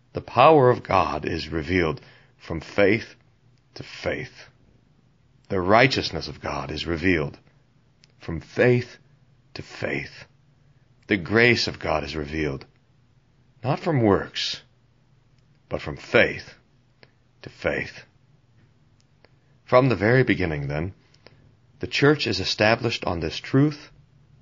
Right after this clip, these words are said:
and on this wonderful preaching, that apart from works, Christ justifies the ungodly. Apart from our activities,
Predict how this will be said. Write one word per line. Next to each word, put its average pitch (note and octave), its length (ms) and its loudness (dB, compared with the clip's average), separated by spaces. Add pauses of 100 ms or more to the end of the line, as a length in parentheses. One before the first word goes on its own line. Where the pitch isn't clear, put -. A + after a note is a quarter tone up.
(280)
and F2+ 140 -2
on F2 160 2
this E2+ 180 -2
wonderful A2 480 0
preaching, - 480 -6 (1000)
that G#2 140 0
apart D#3 420 0
from B2 220 -2
works, - 580 -4 (800)
Christ - 580 2
justifies F2 760 0
the D#2+ 120 -4
ungodly. D2+ 680 -4 (1000)
Apart C#3+ 380 2
from A2+ 180 0
our A2+ 200 4
activities, D#2+ 720 -4